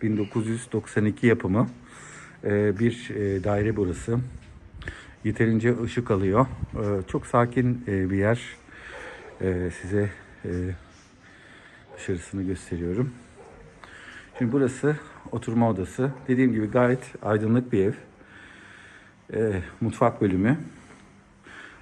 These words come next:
Bu sağ tarafta, e, bir, e, bir boşluk var. E, buraya rahatlıkla masa konulup, e, yemek, yemek masası konulabilir. Ev biraz dağınık, kusura bakmayın.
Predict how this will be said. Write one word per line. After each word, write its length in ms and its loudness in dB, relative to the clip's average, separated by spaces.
Bu 200 8
sağ 280 6
tarafta, 560 4
e, 260 -4
bir, 360 2
e, 300 6
bir 140 2
boşluk 420 4
var. 220 8
E, 240 4
buraya 420 4
rahatlıkla 480 2
masa 300 2
konulup, 440 2
e, 340 4
yemek, 560 0
yemek 240 0
masası 360 -4
konulabilir. 840 0
Ev 160 -4
biraz 240 2
dağınık, 280 2
kusura 260 -4
bakmayın. 340 0